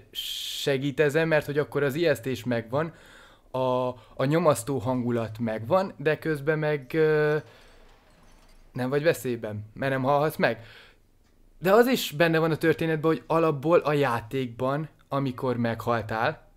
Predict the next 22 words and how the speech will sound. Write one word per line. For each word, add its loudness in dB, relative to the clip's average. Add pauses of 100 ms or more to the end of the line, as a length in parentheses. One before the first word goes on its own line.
nem 0
a 4
safe -2
módban, -2
hanem -2
a 0
sima -2
játékban, -4
ha -12
meghaltál, -4 (600)
akkor 0 (520)
ugyanazon 2
a -2
helyen -2
voltál, -4 (200)
keltél -2
fel, -4 (640)
csak -2
kicsit -4
valamivel 0
így, -4
így -8